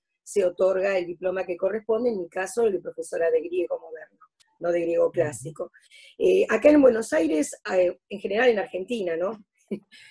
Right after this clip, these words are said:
Speaker 1: Eh, no hay muchos lugares para aprender griego, generalmente en las colectividades y en las instituciones.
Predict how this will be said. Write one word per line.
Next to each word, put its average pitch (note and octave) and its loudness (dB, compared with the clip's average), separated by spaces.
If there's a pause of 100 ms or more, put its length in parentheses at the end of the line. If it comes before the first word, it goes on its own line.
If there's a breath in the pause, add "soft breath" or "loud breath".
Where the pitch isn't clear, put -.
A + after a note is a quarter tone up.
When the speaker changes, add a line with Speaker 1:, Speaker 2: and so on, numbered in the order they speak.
(140 loud breath)
Speaker 1:
Eh, F3+ 2
no G#3 2
hay B3+ 8
muchos G3 -6
lugares F3 -2
para E3+ -2
aprender E3+ -4
griego, E3 -4
generalmente F#3 -6
en F#3+ -8
las F#3+ -10
colectividades F#3+ -2
y G3 -8
en F3 -6
las F3 -8
instituciones. - -2